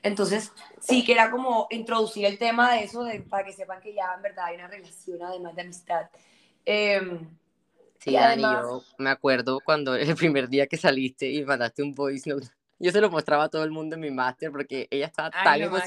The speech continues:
Speaker 2: emocionada, tan emocionada que en verdad las sensaciones que había tenido, y bueno, como tú dices tú, Dani, la nutrición, es más, yo antes tenía este máster, no lo entendía muy bien, con todo y que tenía ya mi especialidad, y hay un profesor que, <laughs> que,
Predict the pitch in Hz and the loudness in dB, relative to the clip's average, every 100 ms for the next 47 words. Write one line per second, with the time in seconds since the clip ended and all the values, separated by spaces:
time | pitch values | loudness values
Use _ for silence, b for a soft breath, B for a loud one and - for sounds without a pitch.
0 | 143 131 127 127 139 - _ B 240 202 | 0 2 2 2 -2 -6 _ B -16 -16
1 | - 143 151 151 151 139 135 - 196 165 | -6 -4 -2 -4 -2 0 0 -2 -6 -4
2 | 131 127 123 - 170 170 143 120 127 131 | -2 0 0 -2 -4 -4 -12 -10 -10 -10
3 | - 156 120 127 135 143 131 143 - - | -10 -8 -8 -8 -8 -4 -4 -4 -8 -4
4 | 123 139 117 117 107 - - - - 139 | 0 0 -2 -10 -12 -16 -16 -12 -2 2
5 | 131 135 139 123 - 117 - 123 135 - | 2 4 2 2 -4 -8 0 0 0 -2
6 | 123 135 127 117 113 135 139 117 135 139 | -2 0 0 0 0 0 -2 -2 -6 -2
7 | 127 123 156 147 _ 117 143 190 131 120 | -2 -2 -6 -8 _ -4 -2 -2 -6 -2
8 | 127 147 147 151 120 - 117 120 127 143 | -2 -2 -2 -4 -4 -8 -10 -4 -2 2
9 | 131 120 120 139 151 151 139 117 113 104 | 2 4 2 -2 -6 -8 -6 -4 -2 -2
10 | 110 _ B B B B B B - 147 | -2 _ B B B B B B 0 6
11 | 135 120 131 - 151 135 135 127 131 - | 6 6 0 -2 -4 -2 0 0 -2 -6
12 | 160 135 - - _ - 135 123 113 | -8 -6 -10 -14 _ -4 -2 -2 -4